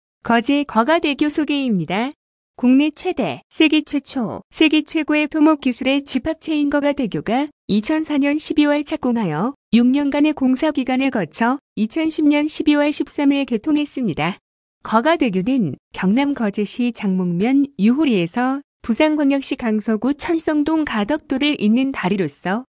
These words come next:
총 길이 팔점이 킬로미터의 왕복 사 차선 도로로 두 개의 사장교의 해저 침매 터널로 휘어져 있습니다.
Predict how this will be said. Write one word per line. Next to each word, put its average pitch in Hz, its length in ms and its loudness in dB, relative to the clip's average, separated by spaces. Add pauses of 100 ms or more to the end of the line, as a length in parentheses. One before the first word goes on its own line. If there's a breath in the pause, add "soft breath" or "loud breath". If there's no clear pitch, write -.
(160)
총 320 260 0
길이 311 180 0
팔점이 285 720 -2
킬로미터의 254 840 -2 (140)
왕복 247 400 2
사 339 140 -4
차선 339 340 0
도로로 247 600 0 (160)
두 226 160 2
개의 285 240 4
사장교의 302 680 2
해저 330 300 0
침매 285 320 -2
터널로 262 420 0
휘어져 294 400 0
있습니다. 214 720 -2